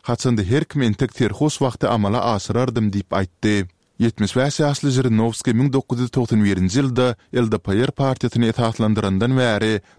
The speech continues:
dawaly beýanatlary bilen ýakasyny tanatdy. Belarusda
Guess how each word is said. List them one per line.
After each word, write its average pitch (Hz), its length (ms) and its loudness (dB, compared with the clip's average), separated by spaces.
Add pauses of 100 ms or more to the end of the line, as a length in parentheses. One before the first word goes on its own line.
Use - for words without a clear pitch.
dawaly 107 540 0
beýanatlary 120 640 0
bilen 113 300 2
ýakasyny 117 400 0
tanatdy. 98 720 -2 (1000)
Belarusda 101 680 0